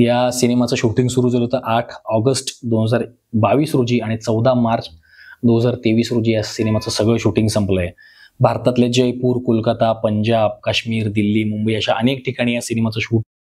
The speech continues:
झालंय. खरं तर, अ, सॅम मानेकशॉ यांच्याबद्दलचा या सिनेमाच्या माध्यमातून, अ, सॅम यांचं कर्तृत्व आपल्याला दिसणार आहेच, पण याच्या आधीही काही व्हिडिओच्या माध्यमातून त्यांच्या कर्तृत्वाला उजाळा देण्याचा प्रयत्न झाला आहे.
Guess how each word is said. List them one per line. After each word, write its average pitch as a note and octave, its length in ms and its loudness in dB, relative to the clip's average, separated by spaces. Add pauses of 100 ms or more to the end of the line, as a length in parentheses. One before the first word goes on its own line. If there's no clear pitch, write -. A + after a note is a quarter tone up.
(120)
झालंय. F#2 280 -2 (640)
खरं D3+ 180 2
तर, G3 360 0 (420)
अ, A#2+ 520 4
सॅम D3+ 380 0
मानेकशॉ C#3+ 460 0
यांच्याबद्दलचा B2+ 1000 -2 (600)
या F3 160 4
सिनेमाच्या D#3+ 520 2
माध्यमातून, A#2+ 920 0 (280)
अ, F#2 340 0
सॅम A2+ 320 0
यांचं G#2+ 280 -4
कर्तृत्व A2 460 -4
आपल्याला A2 260 0
दिसणार G#2 400 -4
आहेच, G2+ 400 -4
पण A2 140 -4
याच्या G2+ 340 -2
आधीही G#2+ 340 0
काही A2 180 0
व्हिडिओच्या G#2+ 460 -2
माध्यमातून G2+ 680 -4
त्यांच्या G2+ 380 -2
कर्तृत्वाला A2+ 680 0
उजाळा A2 360 -2
देण्याचा G#2+ 320 -6
प्रयत्न G2 340 -6
झाला F#2 240 -8
आहे. E2 160 -2